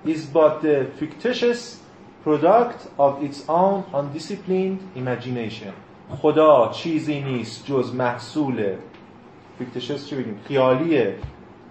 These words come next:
تخیل مهار نشده خود. همون خود این یعنی دیگه.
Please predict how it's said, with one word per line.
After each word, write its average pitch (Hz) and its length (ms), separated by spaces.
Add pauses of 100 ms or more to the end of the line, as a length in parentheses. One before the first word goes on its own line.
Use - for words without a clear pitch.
تخیل 175 1120 (260)
مهار 131 580
نشده 127 520 (100)
خود. 101 140 (680)
همون 117 180
خود 123 180
این 107 240
یعنی 92 200
دیگه. 92 260